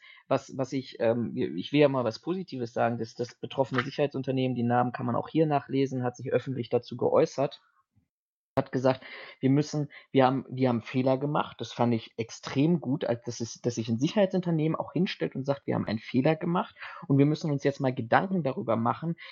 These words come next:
wie wir präventiv solchen, ähm, Ereignissen entgegenwirken kann.“ Das, was wir die letzten drei Folgen ja letztendlich auch immer wieder angeprangert haben, gesagt haben,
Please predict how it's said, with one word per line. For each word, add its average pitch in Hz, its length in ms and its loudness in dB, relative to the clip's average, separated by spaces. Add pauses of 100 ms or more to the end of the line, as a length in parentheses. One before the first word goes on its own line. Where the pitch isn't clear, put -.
(160)
wie 151 200 0
wir 156 200 4
präventiv 156 1040 0
solchen, 139 680 -2 (380)
ähm, 127 360 2
Ereignissen 127 720 0
entgegenwirken 120 720 -2
kann.“ 110 160 -6
Das, 156 180 0
was 165 140 0
wir 156 80 2
die 143 100 0
letzten 160 460 0
drei 160 220 2
Folgen 165 320 2
ja 147 80 0
letztendlich 139 420 -4
auch - 140 0
immer 160 200 -2
wieder 143 200 -2
angeprangert 156 640 -4
haben, 139 220 -2
gesagt 139 340 -4
haben, 143 160 0